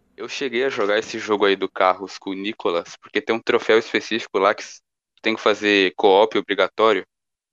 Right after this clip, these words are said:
E aí ele falou, "Entra aí, pá, pra ajudar." Aí eu entrei.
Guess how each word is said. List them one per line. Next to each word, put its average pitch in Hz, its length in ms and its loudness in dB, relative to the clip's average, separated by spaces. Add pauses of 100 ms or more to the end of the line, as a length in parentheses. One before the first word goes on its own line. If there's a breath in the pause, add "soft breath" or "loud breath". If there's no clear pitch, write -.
(120)
E 101 100 -2
aí 98 120 4
ele 110 120 2
falou, 160 260 -2
"Entra 151 220 -4
aí, - 80 -2
pá, - 260 -6
pra - 120 -18
ajudar." 117 260 -8
Aí 104 100 -6
eu 110 120 -6
entrei. 135 360 -2